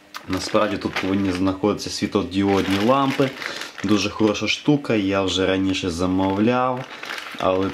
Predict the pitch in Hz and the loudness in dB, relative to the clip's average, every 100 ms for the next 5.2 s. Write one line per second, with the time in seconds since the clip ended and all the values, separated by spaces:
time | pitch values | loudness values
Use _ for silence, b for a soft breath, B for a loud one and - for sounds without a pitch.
0 | - 107 - 104 110 123 127 127 - 98 | 0 0 2 2 4 4 0 -2 0 2
1 | 90 87 92 95 92 90 - 92 - 95 | 2 0 0 2 2 0 -2 -4 -2 0
2 | 90 85 90 92 87 87 87 85 85 82 | 0 0 0 2 2 0 2 0 0 0
3 | 87 85 90 85 95 95 113 120 143 160 | -2 0 0 2 2 4 4 4 2 0
4 | B B B B B B B B - - | B B B B B B B B -10 -4
5 | - 101 | 0 0